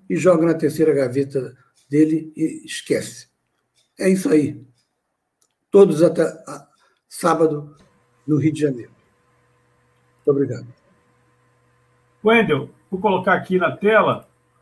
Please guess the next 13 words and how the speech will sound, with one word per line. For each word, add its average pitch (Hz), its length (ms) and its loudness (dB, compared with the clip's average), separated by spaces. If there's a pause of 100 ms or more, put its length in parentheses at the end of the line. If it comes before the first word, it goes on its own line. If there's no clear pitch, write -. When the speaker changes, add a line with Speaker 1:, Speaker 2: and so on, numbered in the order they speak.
(600)
Speaker 2:
o 151 720 -6 (460)
seu 180 280 -2
contato 175 580 2
aí, 190 340 -2 (400)
pra 123 100 -8
quem 131 200 -2
quiser, 123 500 0 (680)
é, 113 200 0
dialogar 117 540 0
com 123 140 -2
o - 40 -2
Wendel 117 220 -2
Setúbal, 180 800 -4